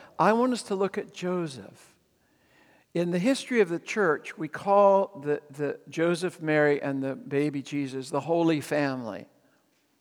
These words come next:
The Holy Family. And Joseph is not in the forefront. And yet, if you paid attention to today's reading from Matthew, you recognize Joseph gets mentioned over and over and over. Mary's mentioned once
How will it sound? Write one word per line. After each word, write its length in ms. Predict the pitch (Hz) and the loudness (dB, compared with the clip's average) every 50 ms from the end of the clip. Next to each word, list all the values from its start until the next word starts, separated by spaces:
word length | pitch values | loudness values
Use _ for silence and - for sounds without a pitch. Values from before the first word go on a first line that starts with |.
| _ _ _ _ _ | _ _ _ _ _
The 80 | - 139 | -16 -12
Holy 320 | 127 156 151 156 147 147 | -8 -6 -6 -6 -6 -8
Family. 520 | 127 - 143 143 135 131 127 120 110 - - _ _ _ _ _ _ _ _ - - _ _ | -10 -10 -10 -10 -12 -12 -14 -16 -18 -20 -20 _ _ _ _ _ _ _ _ -20 -20 _ _
And 180 | - 156 160 156 | -2 -2 -2 0
Joseph 680 | 143 170 196 226 254 240 196 190 185 196 185 - - - - - | 2 4 6 6 6 4 4 0 0 0 -2 -6 -12 -18 -10 -4
is 260 | 170 165 165 139 147 | -2 -2 -2 -2 -2
not 540 | 160 165 180 202 190 160 151 160 151 - - - | 0 2 2 4 4 4 4 4 2 -2 -6 -6
in 140 | 165 151 | -4 -4
the 80 | 151 156 | -4 -4
forefront. 680 | - - 160 165 170 165 147 - 143 127 123 110 - - _ - | -4 -4 -4 -2 -2 -2 -2 -4 -8 -8 -8 -8 -10 -6 _ 0
And 240 | 160 165 170 170 | 0 0 0 0
yet, 680 | 170 202 247 254 175 151 151 151 - - - - - - | 2 4 4 6 6 6 6 4 2 -2 -20 -20 -16 -10
if 160 | - 147 - - | -10 -8 -8 -8
you 80 | 151 | -8
paid 260 | - 175 175 170 165 | -4 -2 0 0 0
attention 480 | 156 147 - 240 262 277 262 - 165 147 | -2 -4 -4 -2 -2 -2 -2 -4 -6 -8
to 120 | 139 147 143 | -8 -8 -10
today's 360 | 135 139 147 147 147 135 127 | -6 -2 0 0 0 0 -4
reading 360 | 160 196 233 240 208 151 139 | -6 -6 -6 -6 -6 -6 -8
from 240 | 131 - - 135 139 | -8 -8 -8 -6 -4
Matthew, 380 | 156 175 220 214 - - 143 135 | -2 -2 -2 -4 -4 -6 -6 -6
you 120 | 139 143 | -4 -2
recognize 540 | 139 185 240 - - 160 143 143 143 139 - - - - - - _ - | 0 -2 -2 -2 -4 -6 -4 -4 -4 -6 -8 -14 -20 -20 -20 -20 _ -12
Joseph 560 | 127 127 147 160 214 247 277 202 165 160 - - | -2 4 6 8 8 8 6 4 -2 -6 -6 -6
gets 240 | 151 143 - - | -6 -4 -4 -4
mentioned 520 | 160 180 220 240 233 - - 160 160 156 147 | -2 0 0 0 0 -2 -6 -8 -4 -2 0
over 360 | 147 156 170 165 196 220 220 | 2 2 0 0 -2 -4 -4
and 120 | 185 151 | -4 -2
over 300 | 143 147 147 147 170 190 | -2 -2 -2 -2 -4 -6
and 100 | 185 185 | -4 -2
over. 400 | 190 208 247 302 294 233 117 - - _ _ _ _ _ _ _ _ _ _ - | -2 -2 -2 -2 -4 -6 -8 -10 -12 _ _ _ _ _ _ _ _ _ _ -8
Mary's 380 | 156 143 156 175 202 226 214 - | -2 2 4 4 4 2 0 -2
mentioned 400 | 170 165 170 - - 190 190 185 | -4 -4 -4 -4 -6 -8 -8 -8
once 680 | 196 214 220 185 - - _ - - - - - - | -8 -8 -10 -10 -10 -14 _ -20 -20 -20 -20 -20 -20